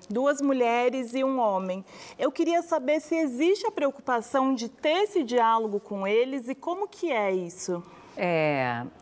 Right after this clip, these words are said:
Speaker 2: agora eles estão com vinte e quatro anos, acho que o trabalho já, já foi feito, mas havia sim, havia uma preocupação muito grande de conversar do que que pode, do que que não pode, é,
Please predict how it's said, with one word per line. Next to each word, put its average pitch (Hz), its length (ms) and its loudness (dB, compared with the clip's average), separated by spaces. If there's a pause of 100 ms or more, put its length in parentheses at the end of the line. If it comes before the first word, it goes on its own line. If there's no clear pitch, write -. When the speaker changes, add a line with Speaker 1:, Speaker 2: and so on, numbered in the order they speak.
(180)
Speaker 2:
agora 185 540 2
eles 151 160 -4
estão 170 160 -2
com 165 120 -4
vinte 175 180 -4
e - 40 -16
quatro 180 300 0
anos, 139 220 0
acho 151 180 -2
que - 80 -6
o 160 60 -2
trabalho 156 460 2
já, 196 380 2
já 185 140 2
foi 226 180 0
feito, 131 380 -4
mas 170 340 0 (300)
havia 190 400 2
sim, 131 340 -6
havia 143 240 -4
uma 160 140 0
preocupação 165 600 -2
muito 165 520 -2
grande 175 320 0
de 156 80 -8
conversar 160 460 0
do 147 100 -8
que 160 80 0
que - 100 -12
pode, 151 400 0
do 139 80 -8
que 143 120 -4
que 151 120 -10
não 143 120 -4
pode, 147 600 0 (460)
é, 135 800 -2